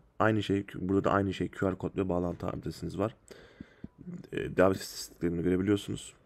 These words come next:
Depozito, siteye para yatırma adresiniz. E, hesabı şarj et diyerek adresi kopyalayarak T R C yirmi U S D T adresine yatırım yapabiliyorsunuz arkadaşlar. Bunu da bilin böyle. E, geri geliyorum.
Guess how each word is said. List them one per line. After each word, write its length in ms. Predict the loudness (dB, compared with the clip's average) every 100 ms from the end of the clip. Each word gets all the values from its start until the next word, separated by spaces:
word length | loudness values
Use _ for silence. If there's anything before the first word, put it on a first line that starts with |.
| _ _ _ -6
Depozito, 600 | 2 2 4 2 2 0
siteye 260 | 2 4 4
para 240 | 4 2
yatırma 300 | 2 0 0
adresiniz. 440 | 2 0 -4 -12 -10 -6
E, 200 | -4 -4 -4
hesabı 360 | -2 0 0
şarj 260 | 2 0 0
et 140 | -2
diyerek 240 | -2 -2 0
adresi 260 | -2 -4
kopyalayarak 600 | -6 -6 -4 -2 -2 -4 -20 -20 -20 _
T 140 | 2 4
R 140 | 4
C 100 | 2
yirmi 280 | 0 2 2
U 240 | 4 6
S 100 | 4
D 40 | 0
T 80 | -2
adresine 400 | -2 -4 -2 0
yatırım 500 | 0 0 0 0 0
yapabiliyorsunuz 580 | -2 -2 -2 -2 -2
arkadaşlar. 580 | -4 -4 -6 -4 -2 -2
Bunu 160 | -2 -4
da 140 | -4
bilin 240 | -2 0 0
böyle. 300 | 2 0 -2 -10 -14 -14 -14 -20 -20 -20 -20 -20 _ _ -4
E, 60 | -4 -4 -4 -4 -6 -4
geri 240 | 0 2 2
geliyorum. 480 | 0 2 0 -2